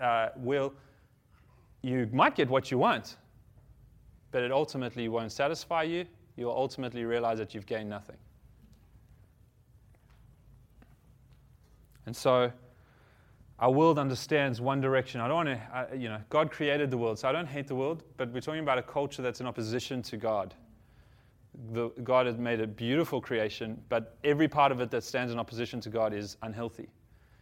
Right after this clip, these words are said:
And the way that worldly cultures or secular against God culture runs, which is the majority of, of our culture,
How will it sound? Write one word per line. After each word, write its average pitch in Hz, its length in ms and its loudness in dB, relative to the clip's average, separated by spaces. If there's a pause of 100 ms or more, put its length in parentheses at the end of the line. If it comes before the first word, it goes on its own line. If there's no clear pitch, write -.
(340)
And 113 80 -8
the 110 80 -4
way 135 220 6
that 131 420 0
worldly 127 340 -2
cultures 156 460 -2
or 117 40 -6
secular 127 600 -2
against 139 420 -2
God 127 220 0
culture 123 480 -2 (400)
runs, 127 380 2
which 127 180 -6
is 120 160 -4
the 123 40 -6
majority 127 600 0
of, 117 200 -2
of 117 120 -4
our 147 120 2
culture, 113 460 -6